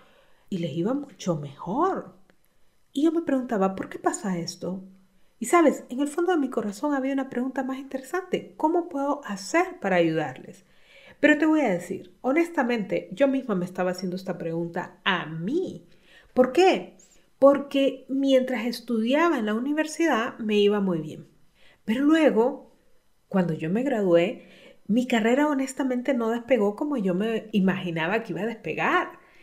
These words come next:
Y te soy sincera, yo miraba a mis compañeros y yo miraba a algunos de ellos que les iba espectacularmente bien. Y te lo digo no con un sentido de envidia, enojo, ni nada que ver. Simplemente era una pregunta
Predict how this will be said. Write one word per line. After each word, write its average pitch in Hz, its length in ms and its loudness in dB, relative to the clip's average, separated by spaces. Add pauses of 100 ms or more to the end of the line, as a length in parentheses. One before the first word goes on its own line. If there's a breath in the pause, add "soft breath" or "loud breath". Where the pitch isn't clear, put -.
(200 soft breath)
Y 220 100 -2
te 254 120 6
soy 320 180 2
sincera, 349 500 2
yo 214 180 2
miraba 330 340 2
a 330 40 2
mis 269 180 -4
compañeros 180 640 0
y 214 60 0
yo 233 80 0
miraba 294 400 2
a 277 160 0
algunos 247 400 0
de 240 100 0
ellos 269 220 -2
que 240 100 -4
les 185 180 0
iba 269 260 -2
espectacularmente 285 1200 -2
bien. 294 380 0 (360 loud breath)
Y 339 120 2
te 330 100 6
lo 330 140 4
digo 349 240 2
no 302 220 -2
con 269 140 4
un 254 140 -2
sentido 208 520 2
de 156 520 -2
envidia, 165 460 0
enojo, 160 360 -4
ni 160 140 -6
nada 294 320 0
que 294 100 0
ver. 302 180 2
Simplemente 247 840 0
era 190 160 2
una 202 240 -2
pregunta 185 480 -2